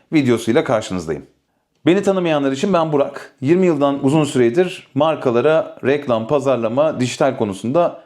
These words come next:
destek oluyorum. Mevcutta sahip olduğum bir reklam ajansım var.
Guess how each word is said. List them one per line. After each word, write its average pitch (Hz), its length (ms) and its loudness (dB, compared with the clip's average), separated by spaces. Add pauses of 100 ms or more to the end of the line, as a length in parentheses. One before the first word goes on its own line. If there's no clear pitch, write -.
(160)
destek 147 360 2
oluyorum. 104 400 2 (420)
Mevcutta 160 480 0
sahip 151 340 0
olduğum 113 240 0
bir 131 60 2
reklam 139 260 2
ajansım 139 440 0
var. 147 260 0